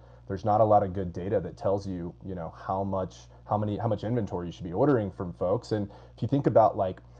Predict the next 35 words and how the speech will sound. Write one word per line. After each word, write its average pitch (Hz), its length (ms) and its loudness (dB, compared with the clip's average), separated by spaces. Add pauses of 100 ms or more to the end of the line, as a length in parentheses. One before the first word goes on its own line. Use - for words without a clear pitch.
(200)
how 123 160 2
many 127 180 4
strains 107 600 -2
and 104 120 -4
varieties 92 600 0
there 90 180 -2
are 87 240 0
of, 87 100 -4
like, 90 200 -4
four 120 320 4
main 107 240 -2
categories, 87 760 -2
pre-roll, 101 440 0
flower, 92 580 0
vape, 92 300 -8
and 82 120 -10
concentrate, 82 640 -6 (400)
those 127 160 2
are 160 80 4
constantly 110 720 -4
in 92 100 -4
cycle. 90 520 -2
And 87 60 -6
so 90 380 0
a - 60 -10
product 113 340 6
that 110 120 0
you 101 100 -2
may 104 180 2
have 90 220 -2
bought, 104 420 2 (360)
you 104 80 -4
know, 92 100 -2
might 110 220 4
not 117 160 0